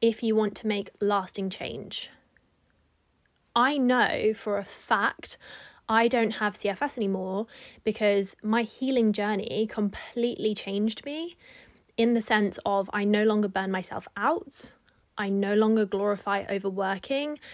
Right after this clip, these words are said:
and treating my body like a machine. So I actually feel more connected with the real me, my real self, than ever. And I feel confident in setting boundaries and saying no when I need to. And I know I will always put my energy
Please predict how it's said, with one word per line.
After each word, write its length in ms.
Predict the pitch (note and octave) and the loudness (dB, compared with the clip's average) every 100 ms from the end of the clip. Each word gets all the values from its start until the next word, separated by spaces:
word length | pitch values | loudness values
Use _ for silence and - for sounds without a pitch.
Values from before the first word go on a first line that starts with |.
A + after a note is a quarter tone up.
| - - | -20 -8
and 160 | G3+ G3+ | -4 -2
treating 280 | G#3+ G3+ G3 | -2 -2 0
my 120 | G3 | -2
body 240 | F#3+ F#3+ | -2 -2
like 240 | F#3 F#3 G3 | -4 -6 -8
a 20 | |
machine. 600 | F#3 - B3+ - - G3+ - - - - - _ _ | -6 -2 -2 -2 -10 -12 -16 -20 -18 -20 -20 _ _
So 300 | - A#3+ A3 | 2 6 6
I 100 | G#3+ | 6
actually 420 | G3 B3 - - | 4 4 0 -6
feel 240 | G#3+ G#3+ G3+ | 2 4 4
more 240 | G3+ G3+ | 2 2
connected 460 | G3+ G#3 - - F#3+ | 0 -2 -4 -4 -4
with 180 | F#3+ - | -4 -4
the 80 | |
real 560 | F#3+ F#3+ G3 F#3+ F#3 F#3+ - _ _ _ G#3+ | -4 0 0 0 -2 -4 -10 _ _ _ -6
me, 320 | F#3 G3+ B3 | 0 2 2
my 100 | G#3 | 0
real 240 | G3 G3 | 0 -2
self, 300 | F#3+ F#3+ F#3+ | -2 -6 -6
than 160 | F#3+ F#3+ A#3 | -6 -6 -4
ever. 400 | C4 - - - _ _ _ _ _ - | -4 -4 -6 -8 _ _ _ _ _ 0
And 80 | A3 | 0
I 60 | G3 | 2
feel 180 | A3 | -2
confident 600 | G3+ - - G#3+ A3 G#3+ G3+ | -2 -4 -6 -4 -2 -2 -2
in 100 | G3+ | -6
setting 240 | - G3 | -6 -4
boundaries 480 | G#3 A3 G#3 G3 F#3+ | 0 2 2 0 -2
and 140 | F#3+ | -4
saying 240 | G3+ F#3+ G3 | -4 -2 0
no 180 | G3 | 0
when 140 | G3 G3 | -2 -2
I 40 | |
need 280 | G3 G#3 G3+ | 0 0 0
to. 140 | F#3+ | -4
And 120 | F#3+ G3 | -6 -4
I 80 | |
know 360 | F#3+ G3+ A3 G3+ | -2 0 2 2
I 100 | G3 | 0
will 180 | F#3+ F#3 | -2 -2
always 380 | A3+ G#3+ G#3 F#3+ | 0 2 0 -2
put 240 | - - | -8 -6
my 240 | G3 F#3+ F#3+ | -4 -4 -4
energy 580 | G3 F#3+ F#3 F#3+ G3 | -4 -6 -4 -6 -8